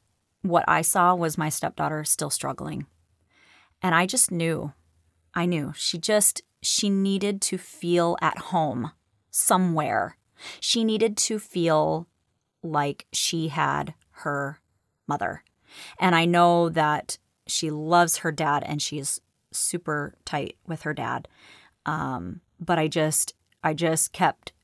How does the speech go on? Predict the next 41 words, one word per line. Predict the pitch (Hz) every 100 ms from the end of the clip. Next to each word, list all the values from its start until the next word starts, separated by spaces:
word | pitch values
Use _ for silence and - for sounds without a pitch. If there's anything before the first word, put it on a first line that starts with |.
| _ -
feeling | - 175 165 160
like, | 147 139 - - _ _ _ _ _ _ -
just | 175 165 175
like | 156
with | 160 -
my | 202
daughters, | 208 135 131 95 - -
right? | 151 165 -
They | 165 185 196
were | 160
super, | - 208 196 170
super | - 170 156
struggling | - 156 147 104 160 -
because | 165 170 147
they | 151
couldn't | - 156 147
be | 151 139 - -
with | 160 143 - - -
their | -
mother. | 190 165 110 - - _ _ - - - - -
And | 151
I | 151
just | 156 -
knew | 190 254 113
they | 101 165
need | 190 160
to | 180
be | 139
with | 139 147
their | - 160
mother. | 190 185 139 - -
And | 151 147 147
same | - 143
thing | - 147
with | 147 147 -
my | 151 135 139 190
stepdaughter. | - 147 - 127 117
She | - - 190
needed | 180 160 156
to | -
be | 160 127 139